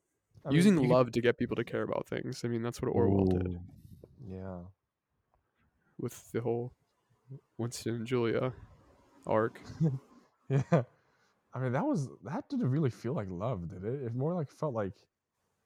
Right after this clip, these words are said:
Speaker 1: infatuation or some weird byproduct of not loving for so long.
Speaker 2: Yeah, yeah, definitely. But yeah, like, I don't know. That, that's always something that's really interested me.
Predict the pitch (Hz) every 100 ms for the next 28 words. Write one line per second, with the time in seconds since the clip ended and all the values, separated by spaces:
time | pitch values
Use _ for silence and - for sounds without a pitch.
0 | _ _ _ _ _ 110 107 131 123 -
1 | 95 110 127 120 98 90 87 85 87 87
2 | 98 _ _ _ _ _ _ _ - 127
3 | 104 113 117 - 110 127 110 107 95 90
4 | 90 104 92 82 85 - - 87 85 95
5 | 85 101 _ _ _ _ _ _ _ _
6 | _ _ - 156 175 156 113 - 143 147
7 | 123 85 131 _ _ _ _ - 165 139
8 | 98 117 135 147 165 139 123 - _ _
9 | _ _ _ _ _ _ _ _ _ -
10 | _ _ 190 233 220 117 139 - 180 175
11 | - 185 - 175 165 160 - 160 147 139
12 | - 156 147 135 - - 131 131